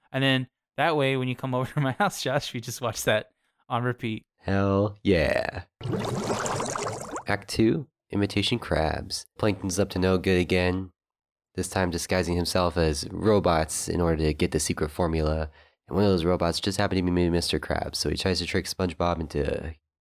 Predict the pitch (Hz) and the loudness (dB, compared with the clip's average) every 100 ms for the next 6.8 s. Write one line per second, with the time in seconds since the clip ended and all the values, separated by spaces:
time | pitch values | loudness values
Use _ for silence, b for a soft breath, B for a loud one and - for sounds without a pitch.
0 | - 87 80 85 85 82 80 73 76 - | -2 0 0 0 0 0 2 0 0 -2
1 | 87 80 - 82 80 80 78 78 69 78 | -4 -4 -2 -2 0 -2 -2 -2 -2 -4
2 | 73 - - - 85 82 82 80 78 - | -2 -2 -2 -2 -2 0 0 0 -4 -2
3 | 82 78 - 87 80 82 80 82 80 76 | 0 0 0 -4 -2 -2 0 0 0 -2
4 | - - - 67 67 - - _ _ - | -4 -4 -4 -4 -6 -12 -16 _ _ -10
5 | - 135 117 127 117 - 110 - 85 123 | -8 -8 -6 -4 -4 -6 -12 -10 0 0
6 | 123 78 76 78 - 78 78 | 2 0 0 -2 -2 -4 -6